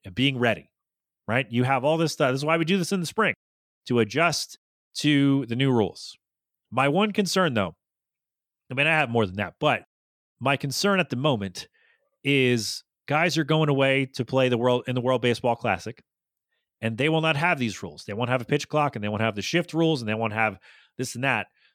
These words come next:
So then they're gonna go play in the tournament and come back and have to readjust. So that's, that's the part I kinda don't love,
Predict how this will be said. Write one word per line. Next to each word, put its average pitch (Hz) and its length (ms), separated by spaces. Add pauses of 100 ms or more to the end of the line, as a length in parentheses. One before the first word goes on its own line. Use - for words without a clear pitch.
So 151 180
then 175 120
they're 165 120
gonna 147 180
go 170 160
play 190 220
in 170 80
the 143 40
tournament 123 440 (480)
and 117 120
come 143 240
back 127 440 (340)
and 110 80
have 131 160
to 113 80
readjust. 113 760 (200)
So - 180
that's, 175 320 (140)
that's 208 180
the 240 100
part 185 220
I 156 60
kinda 151 240
don't 131 240
love, 123 360